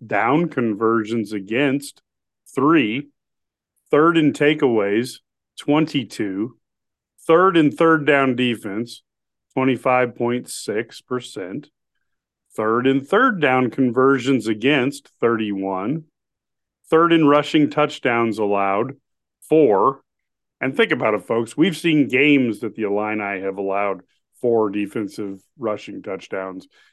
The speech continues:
And, you know, so it's pretty amazing here. Um, third in fewest red zone attempts allowed, third, uh, seventeen. Third in red zone touchdown percentage, thirty-five point three.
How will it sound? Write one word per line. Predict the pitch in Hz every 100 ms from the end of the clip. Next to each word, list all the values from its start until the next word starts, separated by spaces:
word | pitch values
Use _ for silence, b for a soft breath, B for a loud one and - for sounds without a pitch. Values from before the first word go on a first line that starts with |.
| _ -
And, | 113 113 113
you | 117
know, | 117
so | 107 127
it's | 117 -
pretty | - 160
amazing | 165 131 113 107 104
here. | 95 101 113 b b _ -
Um, | 123 123 120 113 _ _ _ -
third | 123 135 139
in | 127
fewest | - 127 131 127 -
red | 117 139 139
zone | 135 123 110
attempts | 98 120 110 101
allowed, | 107 98 98 98 113 123
third, | 117 110 107 -
uh, | 107
seventeen. | - 120 107 98 - 135 113 127 131 _ _ _ _ _ _ _ _
Third | 147 147 147
in | 131
red | 120 131 127
zone | 110 123 123 120
touchdown | 113 147 131 - 131 120 110
percentage, | 123 104 - 147 160 120 117 - _ _ _ _ _ -
thirty-five | 139 151 165 156 147 139 135 113
point | 139 131 131 - _
three. | 113 143 135 101 123